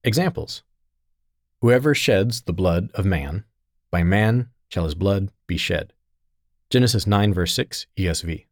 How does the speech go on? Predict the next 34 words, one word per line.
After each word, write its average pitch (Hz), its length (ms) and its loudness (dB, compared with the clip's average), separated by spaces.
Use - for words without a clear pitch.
"The 107 100 -2
true 202 240 2
worshipers 113 720 0
will 104 100 4
worship 101 300 2
the 117 100 0
Father 82 340 0
in 92 120 0
spirit 92 400 -2
and 104 120 2
truth, - 380 -4
for 107 120 2
the 92 100 2
Father 131 400 2
is 113 160 -2
seeking 104 340 -2
such - 340 -6
to 95 100 0
worship 107 360 0
him." - 240 -12
God 131 420 2
is 113 460 0
spirit, - 560 -2
and 90 200 2
those 104 220 2
who 170 80 2
worship 98 340 2
him 98 320 -2
must 95 240 -2
worship 101 500 0
in 95 120 -4
spirit 80 500 -4
and 85 140 -6
truth. - 400 -4